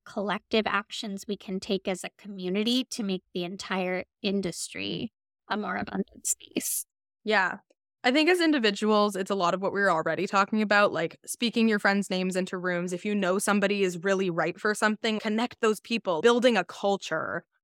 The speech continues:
Speaker 2: of that kind of abundance mindset and of sharing information and not gatekeeping and transparency, which is
Speaker 1: Yeah.
Speaker 2: really important too.
Speaker 1: And for
Speaker 2: Um,
Speaker 1: us, I mean, we feel very strongly as we are living in this project and this podcast about sharing information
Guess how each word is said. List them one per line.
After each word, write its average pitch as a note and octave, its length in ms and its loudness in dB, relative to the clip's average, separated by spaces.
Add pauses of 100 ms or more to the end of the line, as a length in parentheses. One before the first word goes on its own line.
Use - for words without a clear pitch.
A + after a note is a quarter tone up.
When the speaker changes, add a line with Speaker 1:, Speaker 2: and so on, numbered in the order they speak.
(120)
Speaker 2:
of F#3 180 2
that F3+ 240 4
kind F3+ 220 -2
of F3 40 -10
abundance F3 440 2
mindset F3+ 420 2
and F#3+ 140 -2
of F#3 100 -2
sharing G3 580 4
information F3+ 720 -2
and F3 140 -2
not E3+ 200 0
gatekeeping E3+ 640 -6
and E3 140 -8 (100)
transparency, A3 880 2
which G3+ 220 -4
is G3 120 0
Speaker 1:
Yeah. F#3+ 120 -6
Speaker 2:
really F#3 180 2
important F3+ 500 -4
too. F3 260 -4
Speaker 1:
And F3 260 4
for D#4+ 100 4
Speaker 2:
Um, - 60 -2
Speaker 1:
us, E4+ 300 2
I B3 80 4
mean, B3 200 0
we A#3+ 140 0
feel C#4+ 240 4
very A3 300 6
strongly G3 640 0 (100)
as F3+ 240 -10
we G#3 180 -4
are G3 280 0
living A3+ 460 2
in A#3 160 4
this C#4 240 4
project D#4 580 4
and A#3+ 160 6
this B3 180 4
podcast B3 640 0
about G3 300 2
sharing A#3 420 4
information G3+ 840 0